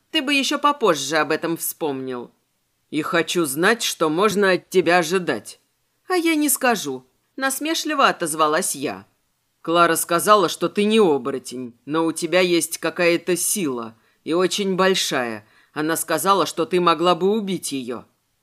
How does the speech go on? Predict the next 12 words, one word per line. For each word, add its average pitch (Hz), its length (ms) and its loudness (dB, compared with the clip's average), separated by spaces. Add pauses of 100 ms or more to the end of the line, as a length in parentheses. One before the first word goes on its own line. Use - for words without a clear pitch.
Ломился 302 580 0
в 269 40 -8
запертую 214 600 -2
дверь 175 300 2
братик. 151 640 -4 (320)
Но 277 100 -2
давать 262 460 0
ему 208 260 0
ключ 320 400 -4
я 208 160 -2
не 202 100 -2
собиралась. 175 880 -2